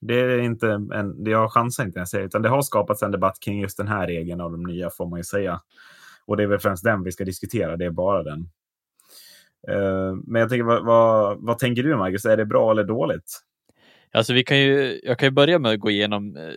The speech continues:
Speaker 2: det är så här de har tänkt att det, den här ska vara,
Speaker 1: Ja,
Speaker 2: eh,
Speaker 1: såklart.
Speaker 2: den här.
Speaker 1: Jättebra.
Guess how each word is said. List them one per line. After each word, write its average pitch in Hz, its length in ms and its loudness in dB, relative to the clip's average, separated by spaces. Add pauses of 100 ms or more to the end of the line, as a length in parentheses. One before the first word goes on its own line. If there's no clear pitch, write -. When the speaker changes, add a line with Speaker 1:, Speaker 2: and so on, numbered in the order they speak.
(380)
Speaker 2:
det 127 160 -2
är 123 40 4
så 143 120 0
här 147 180 6
de 110 100 0
har 101 100 0
tänkt 104 380 -4
att 95 80 -16
det, 107 120 -6 (120)
den - 160 -8
här 101 100 -4
ska 113 160 -2
vara, 110 480 2
Speaker 1:
Ja, 110 220 2
Speaker 2:
eh, 95 60 -2
Speaker 1:
såklart. 101 440 -4
Speaker 2:
den 107 100 -8
här. 110 200 -2
Speaker 1:
Jättebra. 95 380 -4